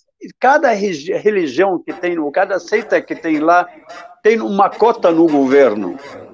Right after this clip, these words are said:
E chega um momento, essas cotas não são aceitas mais. Nós estamos falando, nós, especialmente do, do, do, ah,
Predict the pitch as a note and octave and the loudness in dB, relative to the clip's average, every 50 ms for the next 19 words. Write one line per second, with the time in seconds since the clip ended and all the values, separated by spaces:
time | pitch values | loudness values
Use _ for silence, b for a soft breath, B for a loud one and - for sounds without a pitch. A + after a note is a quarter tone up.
0 | - _ _ _ _ _ _ _ _ _ _ _ _ _ _ _ _ _ - F3+ | -20 _ _ _ _ _ _ _ _ _ _ _ _ _ _ _ _ _ 0 0
1 | G3 G3 - - A3+ C4+ B3 B3 B3+ B3+ A#3+ A3 A3 G#3+ G3 F3+ G#3+ B3+ B3 G3+ | 0 2 2 2 4 4 6 4 4 4 4 4 2 2 2 2 2 0 0 -2
2 | - F#3 D3 E3 G#3 G3+ - - G3+ - - - - A#3+ C4+ B3+ - - E3 F#3 | 0 0 2 2 2 2 0 0 -2 -2 -2 0 2 2 2 2 0 2 2 2
3 | F3 - G3+ A#3 B3+ A#3+ - D4 D4 C#4 C4+ - - - - A#3+ C4 - - E3+ | 0 0 -4 -4 -2 0 0 0 2 2 0 0 -2 -2 -2 -2 -2 0 -2 -2
4 | C#3+ - - D3 C#3+ C#3+ B2 A2+ G#2 - - - - _ _ _ _ _ _ _ | -2 -2 -2 0 0 2 2 0 -2 -4 -10 -20 -20 _ _ _ _ _ _ _
5 | _ - D3+ G3 A3+ G#3+ F#3 - - A#3 A#3+ A#3 A3 A3+ - F3+ D#3+ D3 D3+ F#3 | _ -2 0 0 0 0 -2 -2 0 0 0 0 -2 -4 0 2 2 2 2 2
6 | G#3+ G3+ E3 C#3 C3 C3 D#3 F3+ G#3 A3+ G#3 E3 D3+ - - D#3+ D#3+ - - E3+ | 0 0 -2 -2 0 2 2 4 4 2 2 -2 -6 -10 -12 -14 -8 -2 -2 -2
7 | E3 E3 F#3+ G3 - F3 D3 B2+ B2+ A#2+ A2 G#2+ - - A2 A2 G#2+ G#2+ G#2 - | 0 -2 -4 -8 -8 -10 -8 -8 -6 -6 -6 -8 -8 -10 -8 -8 -8 -8 -8 -12
8 | - _ _ A2 G#2 G2+ G2+ G#2+ - - A#2+ - - | -16 _ _ -20 -20 -20 -20 _ -16 -14 -14 -14 -14